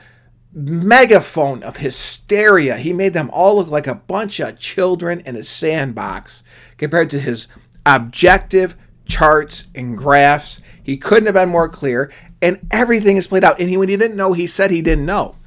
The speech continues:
But, um, it's all coming down. We're in late January, just as he had predicted. Not just him. There's other doctors as well. But as I said on a previous podcast, there is nothing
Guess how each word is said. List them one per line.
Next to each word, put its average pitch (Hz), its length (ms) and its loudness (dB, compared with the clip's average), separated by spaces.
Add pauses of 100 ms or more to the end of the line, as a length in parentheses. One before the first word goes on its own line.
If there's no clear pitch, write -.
(720)
But, 170 380 4
um, 127 480 0 (960)
it's 156 120 -4
all 156 160 2
coming 180 300 0
down. 147 380 0
We're 139 300 -2
in 147 60 -2
late 160 180 -2
January, 156 400 -6
just 175 340 -8
as 165 120 -8
he 175 100 -6
had 165 100 -4
predicted. 156 380 -6
Not 370 220 -2
just 254 180 -6
him. 240 100 4
There's 339 160 -4
other 220 180 6
doctors 156 440 2
as 110 140 -14
well. 147 400 6 (680)
But 180 420 8 (1400)
as 165 120 0
I 156 80 4
said 220 240 4
on 180 120 6
a 147 40 -6
previous 147 340 -4
podcast, 120 580 -8
there 156 120 -2
is 156 120 -6
nothing 220 580 0